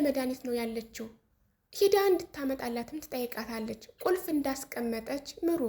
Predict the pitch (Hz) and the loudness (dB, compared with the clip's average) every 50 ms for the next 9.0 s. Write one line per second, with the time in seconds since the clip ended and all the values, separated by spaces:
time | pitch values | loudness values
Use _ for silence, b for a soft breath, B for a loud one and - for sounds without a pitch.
0 | 214 233 277 330 339 349 349 339 339 - - 262 - - 262 233 233 226 220 - | -2 -2 -2 -2 -2 -2 -2 -4 -6 -6 -6 -8 -8 -6 -6 -6 -4 -6 -6 -8
1 | 226 233 - - 233 226 220 226 220 - - _ _ _ - 392 392 392 - - | -12 -12 -10 -10 -8 -6 -6 -6 -8 -10 -14 _ _ _ -6 -4 -2 0 0 4
2 | - 403 392 392 - 294 302 320 311 302 302 294 277 269 262 254 254 254 254 - | 6 6 6 4 4 0 0 0 2 2 2 2 2 0 0 0 -2 -4 -4 -4
3 | 247 233 226 226 233 226 - - 208 202 208 214 - - - - 277 302 320 320 | -4 -4 -4 -4 -6 -8 -10 -8 -6 -6 -6 -8 -10 -16 -18 -4 0 2 4 4
4 | 320 302 - 269 240 240 240 254 262 269 277 - - - - 269 247 240 226 - | 2 2 0 -2 -2 -2 -2 -2 -2 -4 -4 -6 -8 -8 -6 -4 -4 -4 -6 -6
5 | - 220 208 214 214 214 220 220 - 220 208 214 208 208 208 - - - - 339 | -4 -4 -4 -4 -4 -4 -6 -6 -6 -8 -8 -6 -6 -6 -8 -10 -8 -2 0 2
6 | 294 294 269 247 247 233 247 254 - - 277 285 294 311 311 302 294 - 262 240 | 2 2 0 0 0 -2 -2 -4 -4 -2 -2 0 0 0 -2 -4 -4 -4 -8 -8
7 | - 226 220 214 214 214 - 220 214 208 208 - - 302 311 - 370 359 359 - | -6 -6 -6 -6 -8 -8 -8 -8 -8 -6 -6 -6 -6 -6 -4 0 0 0 0 0
8 | 320 320 311 302 294 285 262 262 247 247 - - 226 - - - - 294 294 294 | -2 -2 0 0 -2 -2 -4 -6 -8 -10 -10 -14 -16 -18 -20 -12 -8 -4 -4 -4